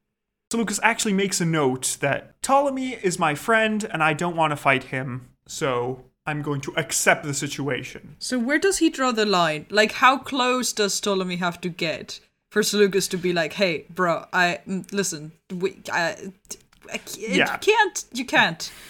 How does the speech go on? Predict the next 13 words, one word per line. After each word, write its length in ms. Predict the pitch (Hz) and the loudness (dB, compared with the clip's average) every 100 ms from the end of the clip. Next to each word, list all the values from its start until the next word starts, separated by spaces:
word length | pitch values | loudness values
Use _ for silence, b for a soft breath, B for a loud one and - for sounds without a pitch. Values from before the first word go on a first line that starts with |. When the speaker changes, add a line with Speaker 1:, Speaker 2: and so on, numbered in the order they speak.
| B B B _ - | B B B _ -4
Speaker 1:
Yeah, 160 | 196 196 | 2 4
Ptolemy 320 | 294 240 220 | 4 2 2
needs 160 | 202 190 | 0 -2
to 80 | |
see 160 | 165 185 | -2 -2
how 140 | 170 | 0
much 180 | 160 147 - | 0 -2 -4
he 120 | 143 | -6
feels 300 | - 156 135 | -2 0 0
like 180 | 120 - | -4 -4
poking 400 | 143 135 131 131 | -6 -4 -8 -6
Seleucus. 640 | 151 143 151 - 190 190 | -6 -6 -6 -6 0 0
Speaker 2:
Yeah. 100 | 185 | 0